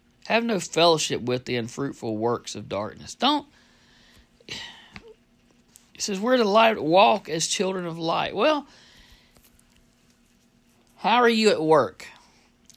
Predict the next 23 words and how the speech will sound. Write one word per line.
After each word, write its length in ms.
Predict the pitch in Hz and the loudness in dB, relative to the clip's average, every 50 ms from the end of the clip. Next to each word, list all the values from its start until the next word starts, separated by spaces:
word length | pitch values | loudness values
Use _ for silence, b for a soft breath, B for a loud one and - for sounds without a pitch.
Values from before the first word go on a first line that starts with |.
| - | -10
How 220 | - 165 175 190 202 | -6 -2 0 0 0
are 80 | 202 | 0
you 240 | 190 190 190 190 185 | 0 0 0 0 0
in 140 | 180 175 170 | 0 0 -2
your 100 | 170 160 | -6 -6
community? 540 | 165 - 175 160 165 165 156 151 135 127 131 | -8 -8 -8 -6 -4 -4 -4 -2 -2 -2 -2
How 240 | 147 175 180 190 196 | 0 0 0 0 0
are 120 | 196 196 | 0 -2
you 560 | 190 185 185 185 180 180 180 180 175 160 - b b b b b b b b b b - | -4 -6 -6 -6 -6 -6 -6 -6 -6 -8 -10 b b b b b b b b b b -10
with 100 | 147 - | -10 -10
the 80 | - | -6
people 320 | - 214 196 190 196 175 175 | -4 -4 -4 -2 -4 -2 -2
that 240 | 165 156 156 - | -2 -4 -4 -6
you 60 | 165 156 | -6 -6
hang 360 | 156 175 165 170 165 160 160 | -4 -4 -4 -4 -4 -4 -4
out 280 | 160 156 147 113 104 | -4 -4 -6 -6 -6
with? 260 | 117 123 120 113 120 - | -6 -4 -4 -6 -6 -8
Do 100 | - 196 | -6 -4
you 140 | 208 208 | -2 -2
hang 340 | 190 185 226 269 339 339 330 | -2 -2 -2 -2 -2 -2 -2
out 200 | 330 311 285 - | -2 -4 -4 -4
with 160 | 202 190 196 | -6 -10 -8
people 560 | - 240 247 254 226 - 240 214 208 208 220 | -6 -6 -4 -4 -4 -2 -2 -2 -2 -2 -6